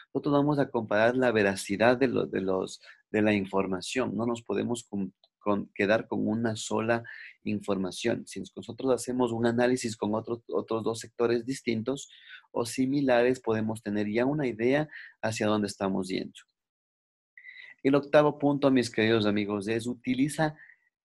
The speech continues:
el planificador de claves de Google. Sumamente importante, tú puedes poner las palabras claves, puedes guardarlas,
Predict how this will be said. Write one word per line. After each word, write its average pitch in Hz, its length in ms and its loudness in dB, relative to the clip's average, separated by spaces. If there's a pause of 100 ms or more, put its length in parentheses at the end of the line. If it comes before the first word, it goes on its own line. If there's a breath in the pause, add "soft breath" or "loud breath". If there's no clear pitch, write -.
(400)
el 117 260 4
planificador 110 920 2
de 123 200 0
claves 117 560 6
de 104 120 6
Google. 98 500 2
Sumamente 135 560 6
importante, 131 640 4
tú 113 180 -4
puedes 101 220 0
poner 92 200 -4
las 90 140 -4
palabras - 360 -8
claves, 135 420 6
puedes 101 260 -2
guardarlas, 139 640 2